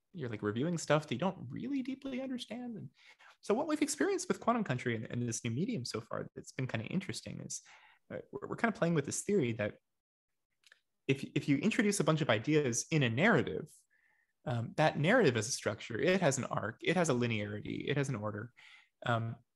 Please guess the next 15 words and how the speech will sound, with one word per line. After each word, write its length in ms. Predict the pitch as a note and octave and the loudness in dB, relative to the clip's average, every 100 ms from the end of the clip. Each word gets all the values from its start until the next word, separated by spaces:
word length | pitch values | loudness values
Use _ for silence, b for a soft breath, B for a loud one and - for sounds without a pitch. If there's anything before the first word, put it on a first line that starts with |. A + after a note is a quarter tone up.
| _ C#3+ | _ 2
and 120 | C#3 | 2
so 340 | - C3 A#2+ | 4 4 2
you 80 | C3 | -2
can 140 | C3 B2+ | -2 0
kinda 160 | B2 | 0
pause 420 | - - C4+ C4+ | 0 2 4 4
intermittently 760 | B2 G#2 G#2+ - A2+ G#2+ G#2 G#2+ b b _ _ | 2 -2 -4 -6 -10 -8 -8 -8 b b _ _
and, 160 | C3 B2 - | 2 2 4
and 100 | C#3 | 6
ask 240 | C#3 - | 6 4
these 400 | C3 A2+ - - - _ _ - | 2 2 0 -6 -10 _ _ 0
prompts, 640 | A#3+ G#3 A#2 - - - | 4 6 4 0 -2 -2
which 220 | - B2 C#3 | 0 4 6
are 180 | B2+ | 6
potentially 840 | A#2+ C#3 C#3+ C#3+ - B2 A2+ A2+ | 4 0 4 4 4 2 2 -2